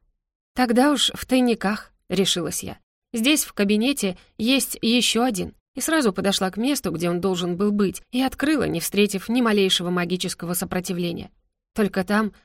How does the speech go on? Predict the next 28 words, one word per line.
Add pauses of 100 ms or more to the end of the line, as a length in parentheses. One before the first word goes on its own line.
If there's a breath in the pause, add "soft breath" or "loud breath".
тоже
не
было
иных
ценностей, (200 soft breath)
кроме
бумаг. (220)
И
они
лежали
просто
так,
навалом,
ни
шкатулки,
ни
папки
в
этой
нише (100)
не
было. (320)
И
поскольку
она
была
довольно
узкая,